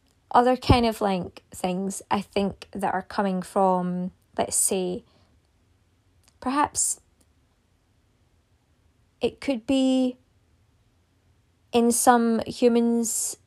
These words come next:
um, ideas as something that is of good intent to protect children, to protect people. However, unfortunately,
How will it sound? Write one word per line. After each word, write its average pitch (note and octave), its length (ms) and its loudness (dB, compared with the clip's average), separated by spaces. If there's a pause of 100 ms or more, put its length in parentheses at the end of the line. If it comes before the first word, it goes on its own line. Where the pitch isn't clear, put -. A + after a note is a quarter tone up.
(480)
um, G#3 720 0 (120)
ideas A3 600 0
as G3+ 340 4
something G#3 440 -2
that G3 180 0
is F#3+ 380 -2 (380)
of F#3+ 180 -2
good G3 140 0
intent F3+ 480 -4 (360)
to G3 100 -8
protect - 760 -8 (880)
children, F3+ 380 -4
to - 60 -18
protect - 540 -8
people. F#3 440 -8 (760)
However, G#3 840 2 (1800)
unfortunately, A#3 920 2